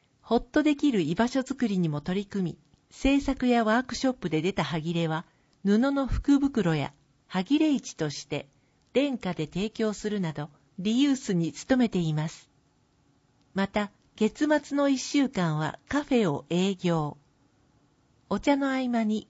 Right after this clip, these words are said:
お直しや裁縫を楽しめます。ランチは予約制で、フードロスを減らすよう努めており、茶殻は佃煮に、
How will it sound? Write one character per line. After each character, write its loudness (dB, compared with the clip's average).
お 2
直 0
し -8
や -2
裁 -4
縫 2
を -2
楽 0
し -4
め 4
ま 0
す。 -14
ラ 0
ン -2
チ 0
は 4
予 2
約 2
制 0
で、 -4
フ 0
ー 6
ド 2
ロ 4
ス -6
を 0
減 -2
ら 0
す -8
よ 0
う -8
努 2
め 4
て -2
お -4
り、 -8
茶 -4
殻 2
は -2
佃 0
煮 4
に、 -2